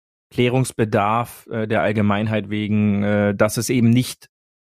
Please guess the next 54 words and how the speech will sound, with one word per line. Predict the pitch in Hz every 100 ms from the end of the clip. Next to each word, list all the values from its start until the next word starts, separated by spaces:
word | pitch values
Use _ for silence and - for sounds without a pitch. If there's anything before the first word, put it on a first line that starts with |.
| _
immer | 151 139 123 120
der | 117
Fall | - 117 110 110
ist, | 139 - - -
äh, | 110 110 107 104
wie | 110
es, | 101 - -
wie | 104 98
es | -
so | 104 95
verkauft | - 107 - 101 -
wird. | 120 120 - - - - _ _
Und | 110 101
ja, | 107
ich | 107
glaube, | 120 127
das | 131 143
ist | 135
halt | 120
so | 131
ein, | 123 117
so | 117
ein, | 117 110
so | 113
ein | 110
Problem, | 120 107 113 117
was, | 113 - - -
was | 113
es | 107
in | 110
Deutschland | 104 110 - 117 113 - _ _ _ _ _ -
wahrscheinlich | 110 113 110 113
nicht | 113 -
wirklich | 117 120 -
zu | -
klären | - 107 110
gibt. | 98 90 - _ _
Ja, | 98 104 147 -
es | - 110
wird, | 107 - _ _ -
das | -
ist | 139 -
halt | 135
so | 123 127 123
und | 110
dann | 107 107 98
bist | 110 -
du |
in | 110
der | 104
Schublade | 107 110 107 104
quasi | 107 107 104
damit | 101 104 104
drin | 107 117